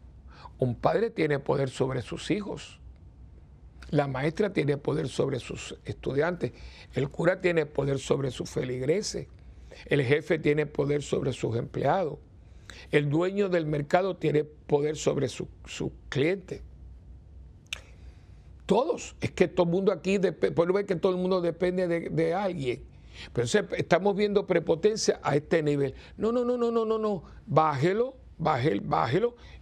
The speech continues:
y utilícelo usted también. Yo soy, pues yo soy prepotente. Y lo podemos ver en casos muy, f-,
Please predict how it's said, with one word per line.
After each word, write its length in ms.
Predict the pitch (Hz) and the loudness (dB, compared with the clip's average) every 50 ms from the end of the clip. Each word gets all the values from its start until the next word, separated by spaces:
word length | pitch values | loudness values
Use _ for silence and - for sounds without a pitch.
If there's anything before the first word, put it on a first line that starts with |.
| - | -2
y 80 | - 135 | 0 0
utilícelo 580 | 135 - - 131 139 139 - - 151 156 156 | 0 0 -2 -2 -2 -2 0 0 2 2 0
usted 240 | 156 - - 175 160 | 0 0 0 0 0
también. 480 | - 190 160 139 131 143 147 139 151 - - - - - - - - - | 0 0 -2 0 0 0 0 -2 -4 -8 -14 -18 -20 -20 -20 -18 -12 -8
Yo 220 | - 117 127 117 | -4 -2 -2 -2
soy, 260 | - - - - 226 | 0 0 2 2 2
pues 200 | - - - 143 | 2 -2 -4 -2
yo 60 | 135 120 | -2 -2
soy 180 | - - 98 | -2 -4 -4
prepotente. 800 | - - - - - - 76 71 - - - - - - - - - - - - - - - - - - - - - - - - - - - - - - - - - - - - - - - - - | -4 -4 -6 -6 -6 -6 -6 -6 -6 -6 -8 -8 -8 -12 -18 -20 -20 -20 -20 -20 -20 -20 -20 -20 -20 -20 -20 -20 -20 -20 -20 -20 -20 -20 -20 -20 -20 -20 -20 -20 -18 -18 -16 -16 -16 -16 -14 -4 0
Y 100 | 143 143 | 2 2
lo 140 | 147 139 | 2 2
podemos 500 | 117 - 147 165 190 208 226 226 214 - - - 196 - - - - | 2 0 0 2 2 2 2 0 0 -2 -6 -8 -10 -12 -12 -4 0
ver 300 | 165 - 113 - - - | 2 2 2 0 -2 -2
en 220 | - 147 - - - | -2 -2 -4 -4 -2
casos 420 | - - 160 175 - - 196 170 | 2 2 2 2 2 0 0 0
muy, 340 | 147 147 156 160 175 190 202 | 0 -2 -2 0 0 0 -2
f-, 280 | - - - - - | -4 -6 -12 -20 -20